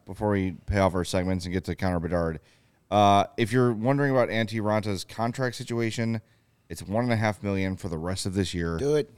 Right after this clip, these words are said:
Speaker 1: There's no future investment. You can get him for dirt cheap.
Speaker 2: Do it.
Speaker 1: Probably F considerations, uh, would be enough to get it done.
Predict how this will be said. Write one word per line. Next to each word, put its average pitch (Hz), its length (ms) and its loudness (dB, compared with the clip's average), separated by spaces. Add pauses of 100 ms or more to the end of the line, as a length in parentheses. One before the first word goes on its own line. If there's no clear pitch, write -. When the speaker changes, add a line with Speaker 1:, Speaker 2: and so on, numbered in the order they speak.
(160)
Speaker 1:
There's 90 180 0
no 101 240 6
future 113 360 0
investment. 95 600 0
You 87 140 -6
can 85 180 -4
get 92 180 0
him 104 140 0
for 98 160 -4
dirt 90 360 -8
cheap. 117 340 -4 (220)
Speaker 2:
Do 117 160 -4
it. 117 80 -2
Speaker 1:
Probably 117 280 6
F 107 220 2
considerations, 113 1000 0 (480)
uh, 95 160 2
would 101 160 2
be 101 120 2
enough 101 240 0
to 98 80 -8
get 98 120 2
it 90 120 0
done. 143 360 2